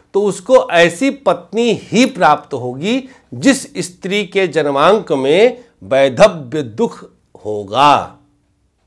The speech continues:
ये देखिएगा, ठीक। और क्लोज आते हैं और नज़दीक ले आते हैं, पति पत्नी से साइड हटते हैं।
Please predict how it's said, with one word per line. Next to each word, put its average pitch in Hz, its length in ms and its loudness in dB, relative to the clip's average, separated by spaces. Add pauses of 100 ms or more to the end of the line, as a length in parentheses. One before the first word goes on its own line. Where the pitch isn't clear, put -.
(120)
ये 190 100 6
देखिएगा, 113 520 -6 (1300)
ठीक। 196 300 -4 (440)
और 220 200 8
क्लोज 202 340 4
आते 131 300 2
हैं 165 180 -2 (200)
और 185 200 4
नज़दीक 175 400 2
ले 147 140 0
आते 98 280 -6
हैं, 92 160 -18 (260)
पति 175 200 0
पत्नी 175 360 -2
से 180 180 -6
साइड 160 340 0
हटते 107 260 -10
हैं। - 220 -20